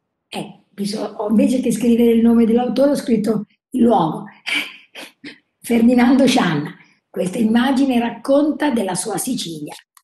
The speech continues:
molto più che tante parole. Un luogo meraviglioso che è, nel nostro immaginario, un luogo però di mistero, no? Di chiusura, di cose dette sempre sottovoce.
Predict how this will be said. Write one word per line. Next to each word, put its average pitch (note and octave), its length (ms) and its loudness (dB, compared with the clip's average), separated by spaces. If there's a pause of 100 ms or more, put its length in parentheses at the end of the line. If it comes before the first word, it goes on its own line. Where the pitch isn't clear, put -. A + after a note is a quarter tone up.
(300)
molto G#3+ 400 -4
più A#3+ 200 -2
che G3+ 160 -4
tante F3 420 -8
parole. - 560 -14 (1120)
Un E3 140 -8
luogo F3 680 -4
meraviglioso A3+ 960 0 (380)
che C4+ 140 -6
è, F4+ 480 -4 (320)
nel E3 180 -10
nostro D#3+ 340 -6
immaginario, G3 1160 -4
un G#3+ 140 -2
luogo C4 260 0
però A3 300 -4
di A#3 160 4
mistero, E3+ 680 0
no? A#3 180 -4
Di G#3 80 2
chiusura, F#3 640 -6 (500)
di G#3+ 520 -8 (500)
cose G#3+ 300 -4
dette G#3+ 460 0
sempre G#3 440 -6
sottovoce. - 800 -12